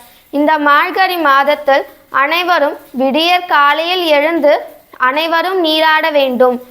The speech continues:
புற தூய்மையே நீராட்டல் தான். முதலில் நாம் அதை செய்ய வேண்டும். இங்கு தாயார் ஏன் நீராட்டல் என்று கூறுகின்றார்? குளிக்கலாம் என்று கூறலாம் அல்லவா?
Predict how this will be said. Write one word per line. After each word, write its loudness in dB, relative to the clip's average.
புற 0
தூய்மையே 0
நீராட்டல் 0
தான். 0
முதலில் 0
நாம் 0
அதை 0
செய்ய 0
வேண்டும். -2
இங்கு 0
தாயார் 0
ஏன் -2
நீராட்டல் 0
என்று -2
கூறுகின்றார்? 0
குளிக்கலாம் 0
என்று -2
கூறலாம் 0
அல்லவா? 0